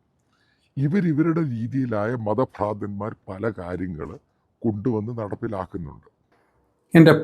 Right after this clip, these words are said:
Speaker 2: പൊന്നു പോർക്കെ, നിന്നോട് ആരടാ പോർക്കെ ഇങ്ങനത്തെ ചെറ്റത്തരൊക്കെ വിളിച്ച്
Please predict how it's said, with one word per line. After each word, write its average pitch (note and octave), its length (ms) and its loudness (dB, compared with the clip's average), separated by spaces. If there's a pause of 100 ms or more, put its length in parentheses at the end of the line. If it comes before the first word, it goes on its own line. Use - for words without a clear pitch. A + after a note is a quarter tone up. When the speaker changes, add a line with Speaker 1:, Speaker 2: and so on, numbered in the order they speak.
Speaker 2:
പൊന്നു D#3+ 360 12
പോർക്കെ, C#3+ 300 10 (100)
നിന്നോട് D3 280 8 (160)
ആരടാ E3 380 10
പോർക്കെ C3 320 10
ഇങ്ങനത്തെ B2 320 6
ചെറ്റത്തരൊക്കെ B2+ 560 6
വിളിച്ച് A2+ 200 6